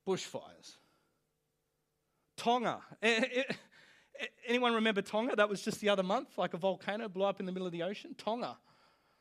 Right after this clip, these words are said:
Tonga. Um, is it me, or we're just feeling a little bit overwhelmed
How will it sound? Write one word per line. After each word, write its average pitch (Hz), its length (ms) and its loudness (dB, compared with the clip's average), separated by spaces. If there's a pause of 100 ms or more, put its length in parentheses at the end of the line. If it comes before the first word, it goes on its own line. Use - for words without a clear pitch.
(280)
Tonga. 254 340 -4 (1300)
Um, 190 280 -14 (920)
is 202 140 2
it 233 80 6
me, 240 180 6
or 339 60 0
we're 320 100 2
just 277 200 -4
feeling 233 240 -2
a 202 40 0
little 185 160 -2
bit 165 160 2
overwhelmed 143 880 -4